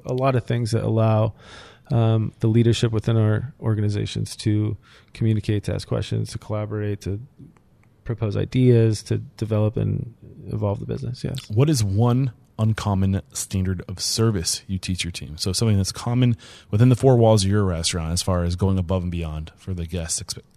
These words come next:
Speaker 2: you know, the expectation.
Speaker 1: I mean, it's not uncommon, but, and it, everyone knows this, but the big three is what we call it. Smiles and eyes and names. Uh, it's the core of our hospitality training.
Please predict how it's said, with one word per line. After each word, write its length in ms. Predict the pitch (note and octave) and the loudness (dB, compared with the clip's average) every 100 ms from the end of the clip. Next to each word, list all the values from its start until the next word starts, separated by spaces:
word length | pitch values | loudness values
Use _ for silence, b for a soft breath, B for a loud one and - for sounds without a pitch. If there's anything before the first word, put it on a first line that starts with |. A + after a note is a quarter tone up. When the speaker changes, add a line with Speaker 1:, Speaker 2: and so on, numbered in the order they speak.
| - | -8
Speaker 2:
you 100 | G2+ | -6
know, 220 | D#2 E2 - _ _ _ - | -4 -8 -14 _ _ _ -8
the 140 | F2+ | -6
expectation. 760 | D#2+ - C#2+ - F2 - D#2+ E2 | -6 -10 -12 -10 -8 -8 -10 -6
Speaker 1:
I 40 | G#2+ | -2
mean, 400 | A2 G#2+ G#2 A2+ _ _ _ - | 0 0 -2 -10 _ _ _ -20
it's 140 | - | -8
not 120 | B2+ | -6
uncommon, 600 | G2 F#2 - G#2 G2 F#2 | -6 -6 -2 0 0 -2
but, 220 | F#2 F#2 - _ _ - | -2 -4 -8 _ _ -10
and 140 | G2 | -10
it, 80 | - - - _ _ _ _ _ _ _ - _ - - _ - | -10 -18 -20 _ _ _ _ _ _ _ -20 _ -20 -20 _ -4
everyone 360 | G2+ F#2+ F#2+ | -2 -2 -4
knows 240 | G2 G#2 A#2+ | -4 -6 -8
this, 440 | - A#2 - - _ - | -8 -10 -10 -16 _ -2
but 200 | A2+ - - - - | -2 -2 -12 -20 -6
the 80 | G#2+ | -2
big 220 | F#2+ G#2 | 2 2
three 400 | - A2+ - A2 - C3+ | 0 -4 -2 -4 -6 -8
is 120 | B2+ | -6
what 120 | A2 | -4
we 100 | A#2 | -2
call 200 | A#2 A#2 | -2 -2
it. 100 | A#2+ | -4
Smiles 560 | - B2 A2+ A#2 A#2 - - | -4 2 4 4 2 -2 -4
and 140 | A2 | -4
eyes 380 | G#2 G2+ G#2 - - | -2 -2 -4 -8 -8
and 160 | G2+ | -6
names. 360 | - - - - b b b b b b _ | -6 -10 -14 -20 b b b b b b _
Uh, 260 | F2+ F2+ - - | 0 0 -2 -8
it's 280 | G2+ - - | -14 -14 -10
the 140 | - | -6
core 240 | A2+ A2+ G#2+ | 0 4 4
of 100 | G2+ | 6
our 200 | F#2+ - - | 2 2 -2
hospitality 600 | G2+ G2 - G2+ G2+ G2 | -2 -2 0 0 0 -2
training. 400 | - G2+ G2+ A2 | -2 -2 -2 -4